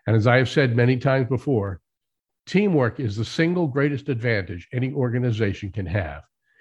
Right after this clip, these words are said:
in today's competitive workplace. And that's absolutely paramount. The key thing to understand is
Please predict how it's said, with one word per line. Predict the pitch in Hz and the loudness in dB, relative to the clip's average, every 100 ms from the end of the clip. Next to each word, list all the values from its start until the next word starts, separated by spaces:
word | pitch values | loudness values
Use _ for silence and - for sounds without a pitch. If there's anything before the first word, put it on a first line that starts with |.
| _ - | _ -4
in | 117 | 0
today's | 117 117 117 123 | 2 2 4 2
competitive | 117 107 95 120 110 104 104 | 0 -2 0 0 0 -4 -4
workplace. | 98 104 - - 71 - - - _ _ _ _ _ _ - - _ | -4 -4 -6 -12 -14 -14 -20 -20 _ _ _ _ _ _ -20 -20 _
And | 117 113 | -2 2
that's | 139 135 - - | 2 2 -2 -4
absolutely | 127 120 - 131 131 117 - | -4 -4 -4 -4 -2 -4 -6
paramount. | - - 139 131 90 78 85 _ _ _ _ _ _ _ _ _ - | -18 -4 0 0 0 -6 -14 _ _ _ _ _ _ _ _ _ -4
The | |
key | 127 233 220 | 0 2 2
thing | 202 156 | 2 0
to | 156 | 0
understand | 139 123 185 185 131 | 0 -2 -2 -2 0
is | 120 120 | 0 -2